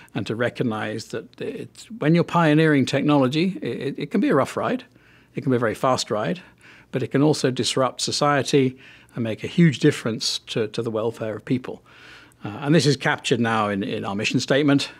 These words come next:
uh, to improve human health by unlocking the power of the genome. It sums up the story that we've just been talking about.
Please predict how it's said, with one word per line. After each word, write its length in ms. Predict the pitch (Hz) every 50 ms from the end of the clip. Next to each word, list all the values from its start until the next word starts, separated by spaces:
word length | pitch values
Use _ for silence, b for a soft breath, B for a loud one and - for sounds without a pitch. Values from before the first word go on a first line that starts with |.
| -
uh, 200 | - 123 107 107 117
to 140 | - - 123
improve 460 | 117 117 - - 175 175 160 151 147
human 380 | - - 165 151 143 143 127
health 480 | 110 123 151 156 160 151 - - - - B B B B B
by 120 | - 123 127
unlocking 560 | 127 135 147 143 135 143 143 - - 151 151 143
the 100 | 139 131
power 340 | - - 139 139 139 143
of 140 | - 156 135
the 80 | 139 143
genome. 460 | 127 - 175 165 131 101 87 82 - _ b b b b b b -
It 100 | 117 -
sums 380 | - - 147 156 160 135 139
up 180 | 147 165 170 -
the 80 | -
story 380 | 107 - - 147 147 147 143 135
that 100 | 127 143
we've 180 | 135 131 123 127
just 200 | - 127 - -
been 140 | 139 127
talking 360 | 120 - 131 - - - 98 -
about. 320 | 117 120 98 85 - -